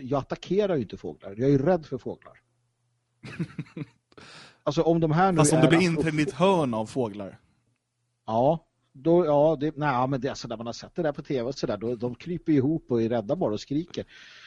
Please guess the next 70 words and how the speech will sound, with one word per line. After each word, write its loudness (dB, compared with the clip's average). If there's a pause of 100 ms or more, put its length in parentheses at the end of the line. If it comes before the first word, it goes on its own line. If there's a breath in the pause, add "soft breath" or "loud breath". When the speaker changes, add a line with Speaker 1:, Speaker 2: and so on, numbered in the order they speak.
(100)
Speaker 1:
Så 0
att -2
jag 4
förstår 4
inte 0
hur 2
det 0
kan -4
vara 0
afro-, -6 (180 loud breath)
Speaker 2:
Det 0
är 2
Speaker 1:
det 2
är -2
så -8
Speaker 2:
såklart 0
Speaker 1:
löjligt. 2
Det -6
är -6
så 0 (160)
jävla 4
Speaker 2:
fjanteri. 2 (120)
Speaker 1:
löjligt. 2
Vadå 0
fobi? -10
Vadå 2 (180 soft breath)
homofobi? -2
Skulle -2
vi 0
sjukdomsvisa? -4
Nej, 0
men -2
jag 4
är 2
rädd 0
för -6
bögar. 2
Nej, 0
det 0
är -4
jag -8
inte. -16
Inte -12
ett -10
dugg. -6 (800 loud breath)
Alltså, -6 (200)
bara 4
för -4
att -4
Speaker 2:
Beror 6
Speaker 1:
man -4
Speaker 2:
på -10
Speaker 1:
tycker 2
Speaker 2:
vilket 0
Speaker 1:
att -2
något -4
Speaker 2:
läge. -2
Speaker 1:
är -8
obehagligt 0
eller 2
man -2
tycker -4
någonting -4
är -4
fel 2
eller 0
onaturligt 0
eller 2
fullkomligt -2
sinnessjukt, -2